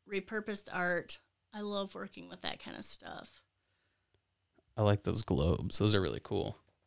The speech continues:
Speaker 2: Wow. Wow, that's really cool.
Speaker 1: That painting is really cool too. It's, it's, I just know that it's signed from the nine-,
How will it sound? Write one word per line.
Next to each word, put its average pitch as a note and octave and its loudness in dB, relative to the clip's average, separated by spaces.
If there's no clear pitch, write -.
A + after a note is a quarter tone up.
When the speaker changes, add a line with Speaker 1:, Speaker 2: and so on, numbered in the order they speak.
Speaker 2:
Wow. F#2+ 2
Wow, G#2+ -4
that's - -4
really A#2 6
cool. A#2 6
Speaker 1:
That B3 -6
painting A#3 -4
is G3+ -6
really G3+ -2
cool F#3+ -12
too. F#3 -6
It's, F#3 -8
it's, G3+ -8
I A3+ 4
just A#3 2
know A#3+ 0
that G#3+ 4
it's G3+ -4
signed G3+ 0
from G#3+ -4
the G3+ -2
nine-, G3+ -4